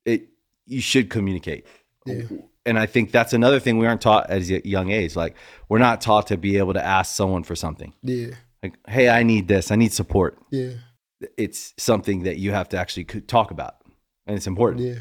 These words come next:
Speaker 1: And, and, and so, um,
Speaker 2: I just learned something.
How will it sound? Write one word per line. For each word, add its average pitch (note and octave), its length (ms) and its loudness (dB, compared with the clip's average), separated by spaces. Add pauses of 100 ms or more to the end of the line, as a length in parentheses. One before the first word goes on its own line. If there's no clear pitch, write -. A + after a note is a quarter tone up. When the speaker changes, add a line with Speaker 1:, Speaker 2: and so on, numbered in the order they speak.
(120)
Speaker 1:
And, G2 220 -6
and, G2+ 300 -4
and G2 320 -4
so, G2+ 320 2 (1080)
um, G#2 340 0 (240)
Speaker 2:
I A#2+ 60 -10
just A#2+ 160 -4
learned C#3 260 0
something. B2+ 320 -6